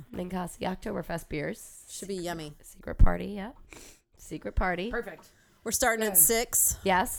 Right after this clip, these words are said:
Speaker 1: starting at six, and we will be talking about those amazing beers. We're very excited.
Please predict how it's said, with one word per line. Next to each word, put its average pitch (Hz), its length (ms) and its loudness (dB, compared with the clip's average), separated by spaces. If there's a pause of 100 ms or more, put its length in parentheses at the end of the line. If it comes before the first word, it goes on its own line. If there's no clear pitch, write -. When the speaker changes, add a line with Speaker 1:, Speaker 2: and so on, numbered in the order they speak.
(160)
Speaker 1:
starting 175 260 -2
at 214 120 -4
six, 196 480 -2
and 180 120 -6
we 175 60 -4
will 165 180 -6
be 170 100 -8
talking 165 340 -8
about 165 200 -6
those 175 140 -6
amazing 175 540 -4
beers. 156 380 -6
We're 185 80 -8
very 170 260 -6
excited. - 440 -8